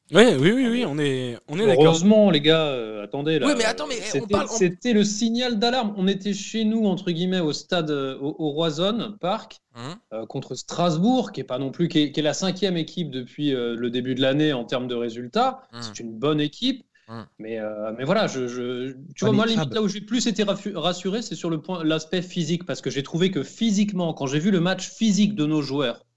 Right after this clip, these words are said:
Speaker 2: à l'O M, parce qu'on n'en a pas parlé, mais tu vois, je, j'analyse un peu les deux matchs ensemble.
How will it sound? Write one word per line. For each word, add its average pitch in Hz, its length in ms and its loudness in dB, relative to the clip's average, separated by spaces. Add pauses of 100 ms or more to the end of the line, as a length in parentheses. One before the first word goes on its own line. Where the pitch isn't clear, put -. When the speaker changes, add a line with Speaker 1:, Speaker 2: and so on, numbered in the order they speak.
(260)
Speaker 2:
à 127 60 -2
l'O 165 220 4
M, 123 260 -4
parce - 160 -14
qu'on 156 240 -8
n'en 180 80 -2
a 185 80 -2
pas 196 140 0
parlé, 190 240 0
mais 170 100 0
tu 170 120 -8
vois, 185 120 0
je, 156 120 -4 (260)
j'analyse 180 480 0
un 185 80 -2
peu 214 160 -4
les 185 100 2
deux 151 180 0
matchs 180 300 -4
ensemble. 151 500 -8